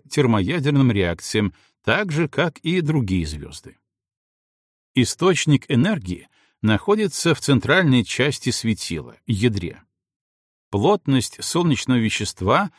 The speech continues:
растет к центру вместе с ростом давления и температуры, и в ядре звезды температура достигает пятнадцати миллионов кельвинов. При таких параметрах среды начинает происходить реакция синтеза атомных ядер,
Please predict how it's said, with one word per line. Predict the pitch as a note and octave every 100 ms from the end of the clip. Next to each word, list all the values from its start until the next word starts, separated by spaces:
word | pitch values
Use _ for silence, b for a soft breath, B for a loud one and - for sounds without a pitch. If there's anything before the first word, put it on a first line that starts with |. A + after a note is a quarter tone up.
| b -
растет | A#2+ A2+ - B2 F#3+ -
к | -
центру | - A2+ D3+ D3 E3+
вместе | G2+ F2+ E3 C#3+ A2+
с | -
ростом | G2+ C#3+ - D3
давления | G2 F#2+ D#2+ G2+ D#3 D#3
и | D#3 C3+
температуры, | - D3 A2 F#2 G#2+ F#2+ G2+ - b b b -
и | A#2+
в | G2
ядре | A2+ A#2 A2+ G2
звезды | E2+ E2+ E2 E2+ F#3+ F#3+ -
температура | - A2+ F#2+ F#2 E2+ F3+
достигает | C#3 G#2+ - E2+ B2+ E3 D#3 -
пятнадцати | G2 - A#2 D#3+ - D#3+ B2
миллионов | G2 G#2 G#2 -
кельвинов. | E2 C2+ B1 - - _ _ _ _ _ _ _ -
При | A2 G#2+
таких | A#2 - G#3+ E3+
параметрах | - A2 F3 D3+ B2+ A#2+
среды | - G2 F#2+ D3 G3 C#3+
начинает | A#2 A2+ - G2 G#2 F#3 E3
происходить | - A2 - F#2+ F2+ D#3 E3 -
реакция | A#2 G2 C#3+ E3 - - C3
синтеза | - D#3 D#3 D3 G#2 C3 -
атомных | C3+ C3+ B2 B2+ -
ядер, | G#2+ G#2 F2 G2 F#2